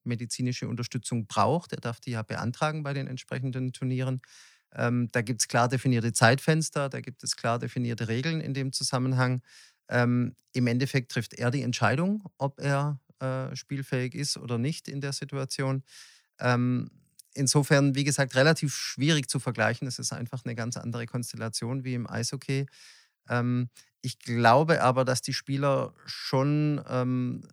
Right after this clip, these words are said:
wenn sie eben professionell ihren, äh, Sport dann betreiben, ähm, schon auch wissen, wie weit sie im Endeffekt gehen können. Also ich kann mich kaum an Situationen erinnern, ähm,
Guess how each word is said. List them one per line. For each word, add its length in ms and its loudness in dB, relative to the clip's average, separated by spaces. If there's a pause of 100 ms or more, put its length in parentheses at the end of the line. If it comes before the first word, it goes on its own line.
(100)
wenn 280 -2
sie 160 -2
eben 180 -2
professionell 640 6
ihren, 420 0
äh, 160 -12
Sport 300 -8
dann 140 -4
betreiben, 760 -2
ähm, 360 -6
schon 180 -4
auch 200 -4
wissen, 280 -2
wie 120 -2
weit 200 0
sie 120 -4
im 80 -4
Endeffekt 440 -6
gehen 320 0
können. 580 2 (120)
Also 220 -6
ich 140 -12
kann 180 -8
mich 140 -8
kaum 220 0
an 100 -4
Situationen 680 -6
erinnern, 380 -2 (580)
ähm, 420 4